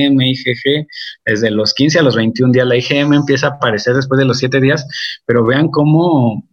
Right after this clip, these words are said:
cómo tardamos, ¿no?, en montar una respuesta inmunológica. Es un virus nuevo, no lo conocemos. Eh, la mayoría de los organismos no, no han tenido contacto con él ni con ninguna coronavirus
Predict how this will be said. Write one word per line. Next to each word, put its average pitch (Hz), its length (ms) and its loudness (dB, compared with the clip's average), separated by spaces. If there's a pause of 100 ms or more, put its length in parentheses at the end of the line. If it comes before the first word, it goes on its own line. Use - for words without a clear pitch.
(240)
cómo 139 380 0
tardamos, 123 540 0
¿no?, 127 140 0
en 151 100 4
montar 117 340 2
una 139 160 2
respuesta 127 340 -2
inmunológica. 123 480 2
Es - 80 0
un 147 80 -2
virus 135 220 2
nuevo, 135 400 2
no 135 120 2
lo 135 140 2
conocemos. 135 800 0 (580)
Eh, 104 400 -2 (720)
la 117 120 0
mayoría 117 240 0
de 135 80 4
los 131 100 2
organismos 110 560 2
no, 127 460 2
no 120 100 4
han 120 160 2
tenido 120 340 0
contacto 113 540 -2
con 117 200 0
él 190 160 4
ni 160 120 2
con 110 200 -2
ninguna 127 680 0
coronavirus 113 880 -2